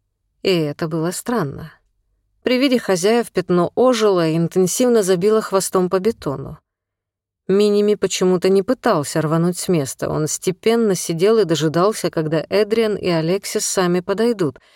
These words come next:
Но странность заключалась в другом. Его не должно было здесь быть. Он абсолютно точно оставался в доме, когда они уезжали.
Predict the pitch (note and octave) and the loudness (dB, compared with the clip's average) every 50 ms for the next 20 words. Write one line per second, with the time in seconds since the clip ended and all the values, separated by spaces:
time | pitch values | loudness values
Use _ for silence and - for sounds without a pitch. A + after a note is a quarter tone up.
0 | _ _ _ _ - E3 D#3+ D3+ - - - G3+ A#3 A#3+ G#3+ F#3 D#3 C#3+ C#3+ D#3+ | _ _ _ _ -2 0 0 0 0 -2 0 0 2 2 2 0 -2 -2 -4 -6
1 | - - D#3+ D#3 - - F3+ E3 E3+ F3 D#3+ E3 D#3+ D#3 G3+ A3 G#3+ G#3 A#3 C4 | -6 -4 -8 -6 -4 -2 -2 -2 -2 -2 -4 -4 -4 -2 -2 -2 0 0 0 0
2 | A3+ D3+ C3 - - _ _ _ _ _ _ _ _ _ _ - F3 D#3 F3 F3 | 0 0 -2 -6 -12 _ _ _ _ _ _ _ _ _ _ -4 -2 0 0 0
3 | C#3+ D#3+ D#3 D3+ D#3 D#3+ D3+ F#3 G3 G#3 G#3+ G#3 B3 C4+ C#4 B3 F3 C#3 D#3 D3+ | 2 2 2 2 2 2 2 2 0 0 0 0 0 0 0 0 0 -2 -2 -2
4 | D3 D3+ C#3+ C#3+ D#3 F3 E3+ E3 - - F3 F3 G#3+ F#3+ - - - - - _ | -2 -4 -6 -4 -4 -4 -4 -4 -6 -6 -4 -2 -2 -2 -4 -6 -10 -18 -20 _
5 | _ _ _ _ _ _ _ _ _ - - A#3 A3 G#3+ G3 F3+ - - G3 F3 | _ _ _ _ _ _ _ _ _ -2 0 2 4 4 2 0 0 0 0 2
6 | F3 G3+ A3+ - G#3+ F#3+ E3 _ - E3+ F3 F3+ - - - F#3 E3 D3+ - - | 2 0 0 0 0 -2 -2 _ 0 0 0 0 -2 -4 -2 -2 -2 -2 -4 -4
7 | F3 D#3+ E3+ F#3+ G3 F#3+ - - G#3 G3+ G3 F#3 A#3+ D4 C#4 G#3 D#3 C#3 C#3 - | -4 0 0 0 0 0 0 -2 -2 -2 -2 0 2 2 2 2 0 -2 -4 -4
8 | E3+ E3 D#3 D#3 E3 D#3 D3 - - F3 E3+ D#3 C#3+ - - F3 F3+ F#3+ G3+ F#3+ | -4 -4 -2 0 -2 -2 -2 -2 -2 0 0 0 -2 -2 -2 -2 -2 -2 -2 -4
9 | E3+ E3+ D#3 C#3 - A#2 - D#3+ | -4 -6 -6 -8 -8 -10 -14 -16